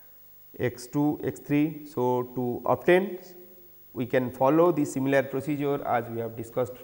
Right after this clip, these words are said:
in case of this, uh, two equations. So, in this case we have to find this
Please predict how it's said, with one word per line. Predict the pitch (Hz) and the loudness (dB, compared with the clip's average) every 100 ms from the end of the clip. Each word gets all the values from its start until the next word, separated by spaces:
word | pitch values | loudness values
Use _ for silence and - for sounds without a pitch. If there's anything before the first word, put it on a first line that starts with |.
| - | -16
in | - 110 | -12 -10
case | 110 110 110 | -6 -6 -4
of | 110 | -6
this, | 110 107 - - - - - - - | -6 -8 -12 -20 -20 -20 -20 -20 -8
uh, | 50 52 52 53 - - - - - - - - - - - - - - - | -4 -2 -2 -6 -12 -20 -20 -20 -20 -20 -20 -20 -20 -20 -20 -20 -20 -20 -12
two | 147 165 | 2 4
equations. | 170 175 185 196 208 208 - - - | 6 8 8 8 0 -4 -12 -18 -20
So, | - - 139 | -4 4 6
in | 139 139 | 6 6
this | 156 | 4
case | 156 151 156 | 6 4 4
we | 127 | 6
have | 135 143 135 - - | 12 12 12 4 -6
to | 139 | -6
find | 127 135 139 143 | 4 8 8 6
this | 135 131 - | 0 -2 -10